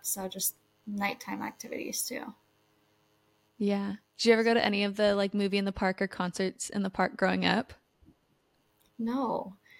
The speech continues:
Speaker 1: I feel like it either wasn't a thing by us or we just didn't know about it. I don't know.
Speaker 2: Yeah, I,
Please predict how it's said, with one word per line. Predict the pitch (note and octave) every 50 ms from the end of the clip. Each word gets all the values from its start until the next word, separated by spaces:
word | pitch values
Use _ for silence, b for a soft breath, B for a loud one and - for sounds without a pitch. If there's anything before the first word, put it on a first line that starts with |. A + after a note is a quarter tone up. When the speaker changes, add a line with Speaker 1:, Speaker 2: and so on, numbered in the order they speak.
| b b b
Speaker 1:
I | A#3+ C4
feel | C4 - C#4+ C#4+ D#4
like | E4+ F#4+ F#4 E4+
it | D4+ C4
either | C4+ C4+ C4+ C4+ B3
wasn't | A3 G3+ G3+ G#3+ B3 B3+ B3+
a | C4 B3
thing | B3 - A#3 A3 G#3+ A3 A3+
by | B3 B3+ C4 C#4 C#4+
us | D4+ D#4 E4 E4+ E4+ - - - - -
or | A#3 A3 G#3+ G#3+ G#3+ G#3
we | G3+ G3+ G3+
just | F#3+ G3+ - -
didn't | G3+ F#3+ F#3 F#3
know | F#3 F#3+ F#3+
about | G3 - - - - -
it. | - - b b b b b _ _ _ _ _ _ _ _ _ _ _ _ _ _ - -
I | G#3+
don't | A3 A3+ A3+ A#3
know. | A3+ F#3 - -
Speaker 2:
Yeah, | A3 A3 G#3+ G#3 G#3 - - _ -
I, | G#3 G#3 G#3+ A3+ -